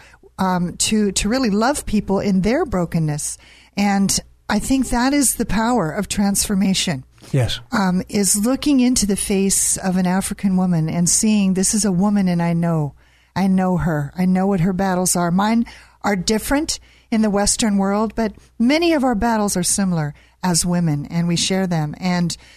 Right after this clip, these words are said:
Speaker 1: you know, maybe I, I have a privilege. I have an ability to come to her before she could come to me. And you take her hand and you look in her face and you just feel that love swelling up from that deep place of your spirit,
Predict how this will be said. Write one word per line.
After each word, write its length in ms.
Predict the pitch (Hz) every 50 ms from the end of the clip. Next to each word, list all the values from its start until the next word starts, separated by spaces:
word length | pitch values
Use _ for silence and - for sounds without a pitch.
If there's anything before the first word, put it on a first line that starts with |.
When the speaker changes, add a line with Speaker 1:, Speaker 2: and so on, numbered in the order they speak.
| - _ -
Speaker 1:
you 60 | 196
know, 140 | 196 190 190
maybe 340 | 208 220 226 208 226 214
I, 260 | 196 202 202 208 208 - -
I 120 | 202 208
have 140 | 226 214 196
a 60 | 185
privilege. 420 | - - 226 208 196 185 175 165 -
I 180 | 175 175 170
have 420 | 156 170 180 170 170 165 - - - _ _ _ - _ -
an 100 | 196 196
ability 460 | 190 185 208 208 214 202 208 - 202
to 80 | 175 190
come 320 | - - - 196 190 196
to 160 | - - 175
her 400 | 160 - - - 214 147 139 127 - - - - - -
before 300 | 196 180 - 196 185 -
she 180 | - - 196
could 160 | - 196 165
come 260 | - - 202 185 180 175
to 140 | - -
me. 300 | 180 180 180 160 139 139 - - - - - -
And 140 | 190 190 190
you 80 | 185
take 280 | - - 226 226 220 -
her 100 | 240 220
hand 340 | 160 185 220 214 208 208 202
and 100 | 190 180
you 120 | 175 180
look 180 | 190 190 - 220
in 60 | 202
her 100 | 180 185
face 400 | - 208 208 202 202 202 - -
and 180 | 196 175 170 - - - - - - -
you 140 | 214 220
just 420 | 185 220 220 220 - - - - - - - -
feel 280 | - - - 240 240 220
that 180 | 214 202 185 180
love 320 | 190 214 220 247 254 -
swelling 420 | - - 247 240 240 240 240 233
up 280 | 247 302 277 - - - - - - - -
from 200 | - - 208 202
that 260 | 202 202 190 185 170
deep 240 | 226 226 247 240 -
place 340 | - 240 226 226 214 - -
of 60 | 190
your 120 | 202 196 185
spirit, 600 | - - - 247 269 277 233 151 151 - -